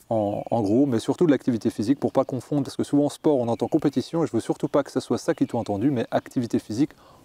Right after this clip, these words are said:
entretien physique du corps. Alors, nous sommes des êtres, euh, mobiles,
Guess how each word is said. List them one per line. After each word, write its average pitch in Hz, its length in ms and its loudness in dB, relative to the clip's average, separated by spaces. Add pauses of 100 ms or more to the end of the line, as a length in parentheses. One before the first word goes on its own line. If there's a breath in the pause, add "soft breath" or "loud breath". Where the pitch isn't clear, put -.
(140)
entretien 175 480 2
physique 131 420 -2 (640 loud breath)
du 117 180 2
corps. 104 360 0 (500 loud breath)
Alors, 143 300 4
nous 127 120 2
sommes 151 280 0
des 120 260 4
êtres, 151 320 2
euh, 107 260 2
mobiles, 143 580 4